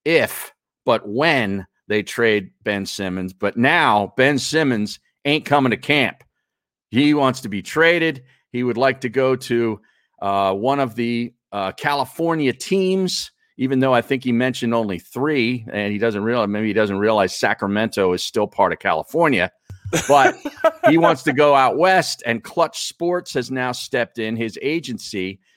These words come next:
Speaker 1: and said, "Oh, you know, Tyrese Maxey, he going too," because he was scheduled apparently to do some events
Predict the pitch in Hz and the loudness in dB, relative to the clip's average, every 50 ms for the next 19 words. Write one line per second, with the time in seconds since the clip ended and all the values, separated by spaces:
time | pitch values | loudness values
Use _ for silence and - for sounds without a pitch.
0 | _ _ - 101 110 107 - - 135 120 117 120 143 175 190 180 131 117 127 135 | _ _ -4 -4 -4 -2 -2 0 2 4 4 6 6 6 6 6 6 4 2 0
1 | 135 139 147 147 131 - 160 147 156 160 160 151 - - 156 165 190 196 - - | 0 -2 -2 -4 -4 0 2 2 2 2 2 0 -2 -2 0 0 0 0 -2 -4
2 | 120 92 90 165 202 175 160 147 127 110 - - 185 214 185 110 - _ _ _ | -8 -6 -6 -4 -2 0 2 2 2 2 4 6 6 6 6 6 2 _ _ _
3 | _ _ _ _ _ - - 123 110 151 151 135 131 123 135 165 185 175 143 - | _ _ _ _ _ -8 -8 -4 0 2 2 4 2 2 0 -2 0 -2 -2 -4
4 | - - 151 139 139 131 123 127 123 120 - 135 131 135 135 131 131 123 117 - | -6 -2 -2 0 0 0 -4 -6 -6 -6 -4 -2 -2 -2 -2 -2 -2 -4 -4 -6
5 | 131 107 - 139 139 131 - - 113 110 110 101 95 131 185 202 175 - - - | -8 -4 -2 -2 -2 -2 -2 -2 -2 -2 -2 -2 0 0 2 2 2 0 -4 -8
6 | - - | -10 -10